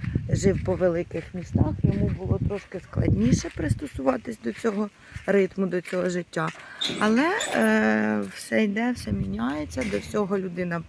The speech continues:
звикає, тому, е, зараз, е, все добре, до всього він привик і все в нього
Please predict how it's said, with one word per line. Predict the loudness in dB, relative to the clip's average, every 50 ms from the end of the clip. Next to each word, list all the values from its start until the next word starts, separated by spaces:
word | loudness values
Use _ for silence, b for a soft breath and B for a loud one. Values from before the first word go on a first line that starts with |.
| -12 -12
звикає, | -12 -10 -10 -8 -6 -2 0 2 2 2 0 -2 B B B B B B B B B 4
тому, | 6 8 8 8 8 8 8 8 6 4 2 2
е, | 2 2 2
зараз, | 2 2 2 4 4 4 4 2 2 2 2 2 4 4 4 4 4 2 0 -2 -6 -8 -8 -6 -6 -4 -4 -2
е, | -2 -2
все | -2 0 2 4 4 6 4 4 0 -2 -6 -10 -12 -14 -4
добре, | 0 2 4 4 4 2 2 2 4
до | 2 2 0
всього | -4 -6 -4 -4 -2 -2 -2 -2
він | -2 -4 -6 -6
привик | -6 -4 -4 -2 0 0 0 -2 -2 -4 -8
і | -10
все | -10 -6 -4 -2
в | -2
нього | -2 -2 -4 -6